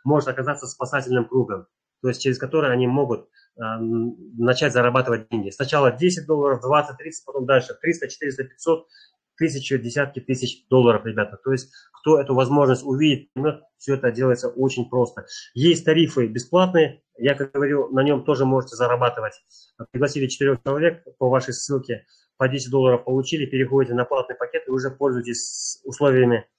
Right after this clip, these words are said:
э, этот, самого сервиса полностью, технические, там, редиректы, парковка доменов, сокращение ссылок безлимитно, и плюс участвовать в партнёрской программе и в бинаре.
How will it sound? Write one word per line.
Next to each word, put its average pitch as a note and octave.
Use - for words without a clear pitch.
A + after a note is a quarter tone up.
э, A#2+
этот, A#2
самого C3+
сервиса E3
полностью, C#3
технические, -
там, A2
редиректы, C3+
парковка C3
доменов, C3+
сокращение C3
ссылок C3
безлимитно, B2
и F3+
плюс E3+
участвовать C3+
в -
партнёрской B2+
программе C3
и C3
в G#2+
бинаре. A2+